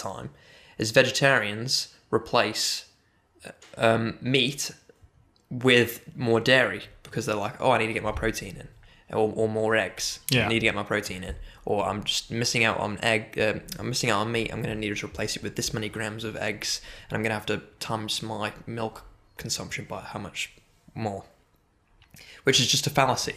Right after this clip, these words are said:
Speaker 1: You don't need to do that.
Speaker 2: Yeah.
Speaker 1: Just focus on whole, whole grains.
Speaker 2: Yeah.
Speaker 1: Uh, more, more legumes, more beans. And if vegetarians were doing that and were keeping their current, uh, consumption, their prior consumption of,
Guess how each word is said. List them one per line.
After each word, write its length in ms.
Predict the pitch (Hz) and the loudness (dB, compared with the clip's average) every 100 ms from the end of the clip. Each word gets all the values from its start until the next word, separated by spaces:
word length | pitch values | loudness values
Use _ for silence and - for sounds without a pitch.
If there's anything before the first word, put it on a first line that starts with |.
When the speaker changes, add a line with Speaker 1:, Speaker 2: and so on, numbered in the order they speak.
| - | -4
Speaker 1:
You 120 | 127 | 4
don't 160 | 120 117 | 6 6
need 140 | 113 | 0
to 100 | - | 0
do 160 | 113 120 | 0 2
that. 340 | 110 - - | 0 -2 -8
Speaker 2:
Yeah. 300 | 160 131 104 - | 2 4 4 0
Speaker 1:
Just 160 | - - | -2 2
focus 360 | 120 117 - | 4 4 2
on 220 | 120 117 107 | 0 0 -2
whole, 320 | - 147 147 - | 4 4 4 2
whole 160 | 151 | 4
grains. 420 | 151 101 101 - - - - | 4 2 -2 -6 -8 -12 -2
Speaker 2:
Yeah. 220 | 156 101 - - - - _ _ _ _ - - - | 0 0 -2 -20 -20 -20 _ _ _ _ -12 -2 4
Speaker 1:
Uh, 120 | 110 | 4
more, 280 | 113 113 113 | 8 6 6
more 160 | 123 113 | 4 4
legumes, 420 | 113 127 113 - | 6 4 2 2
more 120 | 113 | 0
beans. 380 | 120 117 113 - - - | 2 2 0 -4 -8 0
And 80 | - | 4
if 80 | 123 | 6
vegetarians 480 | 135 139 147 135 123 | 6 6 2 2 0
were 60 | |
doing 260 | - 113 117 | 2 2 4
that 140 | 143 | 2
and 80 | - | 0
were 60 | 160 | -4
keeping 380 | - - 113 113 | -4 -4 -2 -2
their 140 | 110 - | -4 -6
current, 500 | - 117 156 - - - _ - - - - - | -2 0 0 0 -6 -12 _ -20 -20 -20 -20 -4
uh, 120 | - - | -2 0
consumption, 720 | 123 - 131 - 160 202 - - _ | -2 0 0 2 0 0 -4 -20 _
their 120 | - 113 | -2 0
prior 260 | 123 120 | 4 4
consumption 600 | 139 127 135 135 - 143 139 | 4 0 0 0 0 0 2
of, 460 | 127 123 - - | 2 2 -6 -12